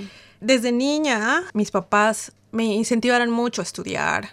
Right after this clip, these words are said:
Speaker 2: para trabajar, para hacer un trabajo profesional. Entonces, yo, yo soy muy agradecida con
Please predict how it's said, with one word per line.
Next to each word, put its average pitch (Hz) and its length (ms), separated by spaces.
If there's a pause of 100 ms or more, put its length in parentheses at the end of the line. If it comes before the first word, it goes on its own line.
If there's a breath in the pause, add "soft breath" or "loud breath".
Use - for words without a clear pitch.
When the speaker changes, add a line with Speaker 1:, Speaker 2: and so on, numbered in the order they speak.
(200)
Speaker 2:
para 180 320
trabajar, 185 680
para 170 120
hacer 196 140
un 190 100
trabajo 180 280
profesional. - 720
Entonces, 180 480
yo, 190 240
yo 202 100
soy - 180
muy 247 220
agradecida 202 460
con 196 260